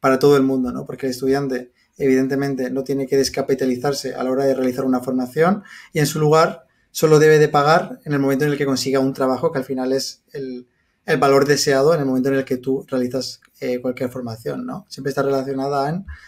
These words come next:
eh, cómo puedo ganar más a través de esta formación o cómo puedo conseguir un nuevo empleo en esta vertical a través de esta formación. El isa no es más que, eh, una financiación que hace que el estudiante no tenga que pagar, eh,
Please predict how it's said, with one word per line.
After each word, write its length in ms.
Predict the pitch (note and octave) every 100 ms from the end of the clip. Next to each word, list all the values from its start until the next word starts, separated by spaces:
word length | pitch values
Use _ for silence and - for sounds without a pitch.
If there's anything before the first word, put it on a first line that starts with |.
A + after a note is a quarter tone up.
| _ _
eh, 240 | - C3 C3
cómo 240 | C3+ B2+
puedo 180 | D3 C#3
ganar 280 | C3+ C3+ C3
más 340 | D#3 - -
a 80 | C3
través 160 | C3
de 60 | C3
esta 160 | B2 B2
formación 640 | C3 C3 E3+ F3+ F#3+ G3 - -
o 100 | -
cómo 160 | C3 C#3
puedo 180 | C#3+ C#3
conseguir 360 | C#3 D3 C#3+
un 60 | C3+
nuevo 140 | C#3 C3+
empleo 480 | B2+ C#3 D3+ F3
en 100 | C#3
esta 200 | B2 A#2+
vertical 560 | B2+ B2+ C3+ - C#3 F#3
a 100 | C#3+
través 220 | B2+ B2
de 60 | B2
esta 200 | A#2 A#2+
formación. 540 | - A#2+ A#2+ C3+ B2 - - - - _
El 300 | D3+ C3+ C#3+
isa 380 | E3 - B2 C#3+
no 100 | D3
es 140 | C#3+
más 220 | D3+ C#3+
que, 340 | - D3 C3+ - _ _ _ -
eh, 960 | D#3 C3 B2+ B2 B2 A#2+ A#2+ A#2+ B2 - _ _ _ _ _ -
una 320 | D#3+ D#3+ D#3
financiación 880 | D#3 C#3+ C#3 C#3+ C#3 F3 F3+ A3+ -
que 140 | D#3
hace 320 | C#3+ C#3 B2+ B2
que 100 | D3
el 60 |
estudiante 560 | D3 D3+ C#3+ C#3 B2+ B2+
no 100 | C#3+
tenga 260 | D#3+ D3+
que 120 | C#3 C#3+
pagar, 500 | C#3+ C#3 C3+ B2+ - _ _ -
eh, 320 | C#2 C#3